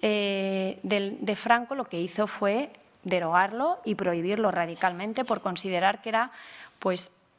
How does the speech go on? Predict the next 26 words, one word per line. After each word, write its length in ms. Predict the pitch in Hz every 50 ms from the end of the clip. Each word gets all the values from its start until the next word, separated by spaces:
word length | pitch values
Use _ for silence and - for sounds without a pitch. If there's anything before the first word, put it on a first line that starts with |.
| _ - - - -
un 100 | 208 214
sistema 500 | 208 - 233 196 - 226 220 240 262 277 -
antipedagógico 880 | 240 220 220 196 196 - 190 185 180 170 175 226 262 - - 294 - 277
y 80 | 247 214
antieducativo. 840 | 185 175 170 175 170 170 165 - 175 170 - 220 233 208 175 165 - - - - - - - - - -
Eso 180 | - 196 - 233
va 100 | 233 226
a 40 | 226
suponer, 480 | - 233 208 233 240 247 262 285 294
otra 220 | 254 226 - 220 226
vez, 260 | 247 269 285 - - -
que 120 | - 190
niños 460 | 190 214 226 247 247 254 247 247 -
y 40 | 247
niñas 560 | 254 262 277 285 277 294 311 349 403 - - - - - - - - _ _ _ _ _ _
estén 260 | - 190 - 226 226 233
separados. 640 | - 233 214 202 208 233 240 220 196 180 196 - - - - - - - _ _
Otra 240 | - 196 - 190 190
vez, 260 | 214 233 269 294 - - -
los 200 | - 202 180 175
muros 280 | 196 214 214 214 208 202
de 100 | 196 196
la 80 | 202
escuela 440 | 190 - - - 247 262 285 302 311
se 200 | 320 - - 208
levanten. 540 | 196 185 175 190 185 180 170 180 175 165 175